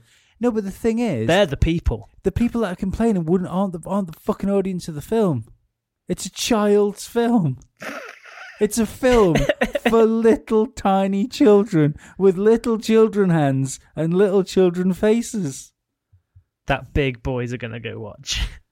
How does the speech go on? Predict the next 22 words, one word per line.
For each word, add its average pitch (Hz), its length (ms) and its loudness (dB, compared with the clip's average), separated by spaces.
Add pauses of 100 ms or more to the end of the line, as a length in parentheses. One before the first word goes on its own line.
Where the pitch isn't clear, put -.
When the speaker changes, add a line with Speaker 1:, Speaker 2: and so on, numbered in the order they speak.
(260)
Speaker 1:
No, 262 140 0
but 202 140 -10
it's 214 200 -8
not 240 280 2
for 247 420 2
us. 208 320 2
Speaker 2:
It's - 160 -8
not 214 200 4
Speaker 1:
Sonic's, 185 80 -4
Speaker 2:
for 190 280 2
us. 147 160 -2
Speaker 1:
Sonic, 233 400 0
that 214 260 -2
Sonic's, 180 600 -2
like, 180 440 -6
it 185 120 -6
can 208 100 -4
be 202 80 -4
hashtag 208 460 -4
not 185 180 -2
your 175 160 0
Sonic 147 400 0